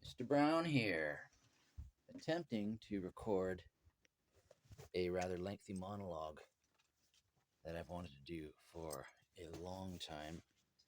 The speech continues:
By that, I'm, by that I mean the last couple of years. Peaches, you wanna come for a walk? Come on, Peaches. Good girl. Where is she?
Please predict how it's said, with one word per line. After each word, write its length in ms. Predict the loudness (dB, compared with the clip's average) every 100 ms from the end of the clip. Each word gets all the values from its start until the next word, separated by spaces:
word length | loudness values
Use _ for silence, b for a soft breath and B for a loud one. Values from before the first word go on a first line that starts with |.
| _ -18 -8 0
By 120 | 2
that, 240 | 6 6
I'm, 120 | 4 -2 -12
by 100 | -4
that 140 | 0 0
I 60 |
mean 260 | -2 -6 -8 -14 _ _ _
the 80 | -4
last 240 | -4 -4
couple 220 | -6 -6
of 80 | -4
years. 260 | -2 -4 -6 _ _ _ _ _ _ _ _ _ _
Peaches, 240 | -6 -2 2
you 80 |
wanna 120 | 4 6
come 160 | 4
for 120 | 6
a 40 | 10
walk? 360 | 12 12 8 0 -20 _ _ _ _ _ _ _ _
Come 120 | 0
on, 100 | 0
Peaches. 520 | 2 6 6 6 2 -4 _ _ _ _ _ _ _ _ _ _
Good 160 | -10 -8
girl. 340 | 0 4 4 0 _ _ _ _ _ -20 -20 _ -20 -20 _ _ _ _
Where 120 | -14
is 60 | -12
she? 220 | -12 -14